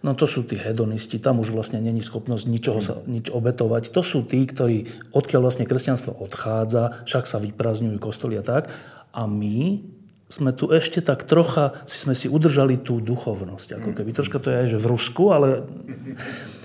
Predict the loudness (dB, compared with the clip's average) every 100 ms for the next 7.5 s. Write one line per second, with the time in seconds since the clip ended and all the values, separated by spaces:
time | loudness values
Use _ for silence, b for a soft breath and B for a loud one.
0 | B B B -4 -4 0 0 4 6 4
1 | 4 2 2 0 -6 B B -8 2 6
2 | 6 4 2 2 2 2 2 2 -2 -16
3 | -20 -18 -8 -2 -2 -4 B B B B
4 | B _ -2 0 2 6 6 6 2 -2
5 | -4 -2 0 4 4 2 -2 -6 -6 -2
6 | -2 0 -4 -4 -8 -12 -14 -2 2 4
7 | 6 4 4 -2